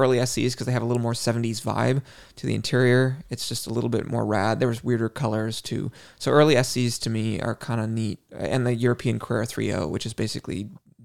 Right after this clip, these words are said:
kind of the same car, although it's actually a different engine. It's a magnesium block, nine thirty engine with high compression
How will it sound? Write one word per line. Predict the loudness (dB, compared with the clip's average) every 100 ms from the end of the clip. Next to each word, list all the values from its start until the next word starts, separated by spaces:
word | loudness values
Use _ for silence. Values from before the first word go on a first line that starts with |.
| -16 -14 -14
kind | -8 -4 0
of | 0
the | -2
same | -6 -6 -8
car, | -8 -6 -4
although | -2 0 0
it's | -2 -6
actually | -6 -8 -4 -2 -2
a |
different | -4 -6 -8 -10 -14 _
engine. | -12 -10 -8
It's | -4
a |
magnesium | -2 0 0 0 -2
block, | 0 -2 -2 -6 -20 -20 -20 -4
nine | 2 4 4
thirty | 4 4 2
engine | 0 -2 -2 -2 -4
with | -2
high | 0 0
compression | 0 -2 -2 -2 -2 -4